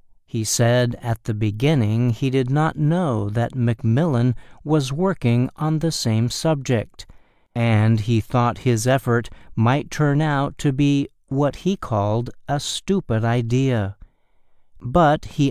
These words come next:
added, "When I saw it worked, I did feel that this could be something big."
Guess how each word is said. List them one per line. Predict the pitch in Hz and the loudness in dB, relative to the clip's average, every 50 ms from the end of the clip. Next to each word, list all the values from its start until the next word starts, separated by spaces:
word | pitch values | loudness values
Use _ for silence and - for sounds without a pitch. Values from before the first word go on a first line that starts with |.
| - | 0
added, | - 147 160 170 165 131 127 131 139 135 120 - - - - - _ _ _ | -2 -2 0 0 0 2 2 0 0 -2 -4 -10 -14 -20 -20 -20 _ _ _
"When | - 139 143 139 135 | -2 0 2 2 2
I | 135 131 | 2 0
saw | 123 - - - 196 202 185 156 147 147 - | -2 -4 -4 0 0 2 4 4 2 2 2
it | - 135 127 117 131 | 0 -2 -2 -2 -2
worked, | 120 131 180 202 156 117 113 143 160 - - - - - - - - - - _ - - | -4 -4 -2 0 0 0 -2 -4 -6 -8 -14 -16 -16 -18 -20 -20 -20 -20 -20 _ -8 -4
I | 156 160 160 | -2 -2 -2
did | 143 139 160 190 208 175 - | -2 0 0 0 0 -2 -4
feel | - - 113 104 101 107 107 117 123 123 | -4 -2 -2 -2 0 -2 -2 -2 -2 -2
that | 113 113 113 113 - - | -2 -2 -2 -2 -2 -2
this | - 143 147 143 - - - - - - | -2 0 0 -2 -4 -8 -12 -14 -20 -18
could | - - 214 196 151 120 | -4 0 0 0 2 2
be | 120 123 131 | 0 0 0
something | - - - 107 110 110 - 120 120 123 120 110 | 0 0 0 0 0 0 0 0 2 2 2 2
big." | 113 123 123 117 110 107 101 101 98 98 - | 2 2 2 2 2 0 -2 -4 -8 -12 -14